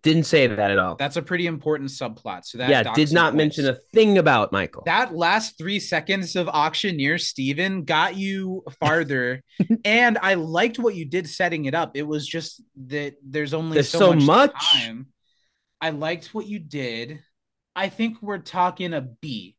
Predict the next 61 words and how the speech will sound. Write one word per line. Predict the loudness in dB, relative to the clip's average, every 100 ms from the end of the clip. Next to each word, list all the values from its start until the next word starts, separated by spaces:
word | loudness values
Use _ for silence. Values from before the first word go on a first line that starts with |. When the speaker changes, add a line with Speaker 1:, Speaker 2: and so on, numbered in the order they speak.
| _ _
Speaker 1:
Uh, | -18 -10 0
wow, | 6 6 6
I'll | 2
take | 4 2 2
it. | 0 2
Thank | 2 2
you, |
Zachary. | 2 2 0 -2
Speaker 2:
Because | 0 2 2
I | 2
think | 2 0
if | 0 0
you | 0
had | 0 2
gotten | 2 0 -2 -8 -8
just | -6 -6
a |
couple | -4 -4 -4 -4
words | 0 2 2 -2 -6
about | -2 2 4 4
Speaker 1:
Mm-hmm. | 4 0 -2 -8
Speaker 2:
Vicky | -4 -4 -2
is | -4
staging | 0 0 0 -2
a |
coup | -2 -4
against | -4 -4 -4
Michael | -4 -2 -4
and | -4
is | -4
gonna | -4 -4
take | -4 -4 -2
over | -4 -2 -2
unless | 0 -2 -4 -10 -14
he | -10 -8
does | -2 -4 -2
what | -6
they | -4
want, | -4 -4 -6 -10 _ -2
that | 0
would | 0 -2
have |
gotten | -2 0 -2
you | -4
to, | -4
like, | -4 -6
an | -8
A | -4 -2 -2 -4
minus | -4 -4 0 0
Speaker 1:
Yeah. | 0
Speaker 2:
or | -2
an | -6
A. | -8 -8 -10 _ _
So | -6 0 0
I | 0
think | -2
it's | -6 -6
gonna | -6
be | -4 -6
a |
B. | -6 -12